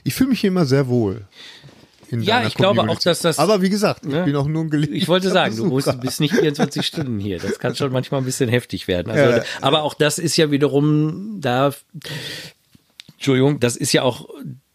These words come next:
Speaker 2: ein Lernfeld. Also diese
Speaker 1: Ja, ja.
Speaker 2: Konflikte, die sich dann ergeben, äh, die sind ja auch dazu da, um über dich selber was zu lernen. Und
Speaker 1: Mhm.
Speaker 2: manchmal gibt's aber auch Konflikte, die sind nicht so leicht zu lösen, ne? Das muss man auch einfach mal akzeptieren. Manchmal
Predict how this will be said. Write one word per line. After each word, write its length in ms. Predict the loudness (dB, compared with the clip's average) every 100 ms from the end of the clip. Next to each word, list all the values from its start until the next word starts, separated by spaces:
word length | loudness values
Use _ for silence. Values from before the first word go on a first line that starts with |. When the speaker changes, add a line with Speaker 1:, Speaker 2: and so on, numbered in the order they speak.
| _ 0
Speaker 2:
ein 160 | 4
Lernfeld. 760 | 4 4 2 0 -2 -2 -6 -6
Also 200 | -2 -2
diese 160 | -2 0
Speaker 1:
Ja, 160 | 0
ja. 20 | 0
Speaker 2:
Konflikte, 580 | 0 0 -2 -2 -2
die 160 | 0 0
sich 200 | 0 0
dann 160 | -2 0
ergeben, 600 | 0 2 4 4 2 -2
äh, 220 | 0 0
die 160 | 0 -2
sind 200 | 0 0
ja 120 | 0
auch 240 | 0 -2 0
dazu 320 | 0 0 -2
da, 220 | 2 2
um 960 | 2 2 2 2 0 -4 -10 -12 -14 -10
über 240 | -4 0 0
dich 200 | 0 2
selber 340 | 2 4 2
was 180 | 0 -2
zu 100 | -4
lernen. 280 | -4 -2 2
Und 80 | 4
Speaker 1:
Mhm. 60 |
Speaker 2:
manchmal 340 | 4 4 2 2
gibt's 220 | 0 0
aber 160 | 2
auch 140 | 2 2
Konflikte, 420 | -2 -2 -4 -2
die 220 | 0 2
sind 280 | 2 0 2
nicht 140 | 2
so 80 | 4
leicht 200 | 2 0
zu 100 | -4
lösen, 260 | -4 -4 -2
ne? 120 | 0
Das 180 | -2 -2
muss 160 | -2 0
man 80 |
auch 140 | 0 0
einfach 180 | 2 2
mal 100 | 2
akzeptieren. 460 | 0 0 2 2
Manchmal 360 | 0 2 2